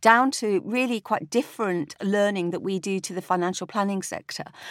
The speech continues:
We are picking up members, um, now. We've seen quite an uptick recently in membership from the financial planning side because other bodies where they could choose to be members are not offering quite what we do in terms of breadth. So I think you've got to acknowledge that the financial services sector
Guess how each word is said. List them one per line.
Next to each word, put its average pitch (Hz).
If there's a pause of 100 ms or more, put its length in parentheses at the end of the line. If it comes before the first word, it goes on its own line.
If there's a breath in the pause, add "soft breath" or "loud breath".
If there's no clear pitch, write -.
(220 loud breath)
We 269
are 247
picking 262
up -
members, 180
um, 175
now. 170
We've 185
seen -
quite 233
an 233
uptick -
recently 165
in 170
membership 165
from 180
the 180
financial 170
planning 180
side - (260 loud breath)
because 214
other 233
bodies 208
where 180
they 180
could 160
choose 185
to -
be 180
members 185 (200 loud breath)
are 196
not 214
offering 208
quite -
what 196
we 247
do -
in 190
terms 185
of 180
breadth. - (320 loud breath)
So -
I 240
think 269
you've 240
got 240
to -
acknowledge 214
that 202
the 202
financial 208
services 190
sector -